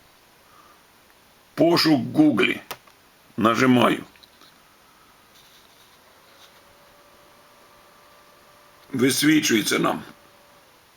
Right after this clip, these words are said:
Нам Google надає реєстр громадських об'єднань. Перша строчка. Нажимаємо.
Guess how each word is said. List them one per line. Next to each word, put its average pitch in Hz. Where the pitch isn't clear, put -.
Нам 139
Google 131
надає 135
реєстр 147
громадських 131
об'єднань. 110
Перша 127
строчка. -
Нажимаємо. 113